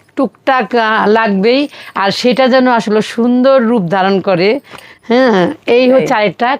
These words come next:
Speaker 1: কালোর মধ্যে যেটা আমাদের প্রতি আপুর খুব পছন্দ,
Speaker 2: হ্যাঁ।
Speaker 1: আমার মনে হয় এই কালোটাই।
Speaker 2: না, এই কালোটা না।
Speaker 1: এই কালোটা
Speaker 2: আমার, আমার,
Speaker 1: না?
Speaker 2: আমার সেই কালোটার ওড়নাটা ছিল অরেঞ্জ কালার,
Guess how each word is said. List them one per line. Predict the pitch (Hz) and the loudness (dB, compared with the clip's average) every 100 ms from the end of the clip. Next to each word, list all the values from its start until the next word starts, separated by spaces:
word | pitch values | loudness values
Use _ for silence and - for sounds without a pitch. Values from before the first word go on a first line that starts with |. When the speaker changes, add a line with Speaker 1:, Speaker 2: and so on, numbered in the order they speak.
| - | -4
Speaker 1:
কালোর | 226 220 202 | 0 2 2
মধ্যে | 190 180 | 2 0
যেটা | 180 202 214 | 0 0 0
আমাদের | 208 208 208 | 0 0 0
প্রতি | 226 202 220 | 0 -2 0
আপুর | 202 220 196 | -2 -2 -2
খুব | - 202 | -2 -6
পছন্দ, | - 202 185 | -2 -2 0
Speaker 2:
হ্যাঁ। | 180 | 0
Speaker 1:
আমার | 185 185 | 0 0
মনে | 196 208 | 0 0
হয় | 190 185 | 0 0
এই | 190 | 0
কালোটাই। | 190 196 175 156 139 | 0 0 0 0 0
Speaker 2:
না, | 220 214 | 0 0
এই | 226 | -2
কালোটা | 226 214 208 196 | 0 0 0 0
না। | 185 | 0
Speaker 1:
এই | 240 | 0
কালোটা | 247 269 233 | 2 0 0
Speaker 2:
আমার, | 277 | 0
আমার, | 226 240 | 0 0
Speaker 1:
না? | 254 | 0
Speaker 2:
আমার | 214 233 240 | 0 0 -2
সেই | - 247 | -2 -2
কালোটার | 247 240 240 262 247 | 0 0 0 0 0
ওড়নাটা | 240 233 240 240 | 2 0 0 -4
ছিল | - 240 | -2 0
অরেঞ্জ | 208 208 196 - | 2 0 -2 -4
কালার, | 202 175 170 | -6 -4 -6